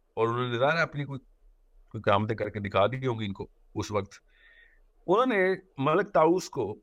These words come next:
मलक ताऊस का एक कैरेक्टर introduce किया और उसको फिर कहा कि ये सात आर्क एंजल्स का leader था जब लड़ाई हुई थी जिन्नों की, और अल्लाह ताला ने इसको honor के तौर पे सब कुछ अता कर दिया था। हम उस आर्क एंजल को इब्लीस कहते हैं भाई,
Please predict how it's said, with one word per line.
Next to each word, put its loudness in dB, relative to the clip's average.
मलक -2
ताऊस -2
का 0
एक -8
कैरेक्टर 2
introduce -4
किया -6
और -2
उसको -2
फिर -4
कहा 0
कि -2
ये -2
सात 2
आर्क 4
एंजल्स -2
का 0
leader 0
था 2
जब 2
लड़ाई 4
हुई -4
थी -6
जिन्नों -8
की, -12
और 0
अल्लाह -4
ताला -4
ने -4
इसको -8
honor 4
के -2
तौर -2
पे -2
सब 0
कुछ -4
अता 2
कर -2
दिया -10
था। -20
हम -2
उस 2
आर्क 4
एंजल 0
को 0
इब्लीस -6
कहते -6
हैं -14
भाई, -20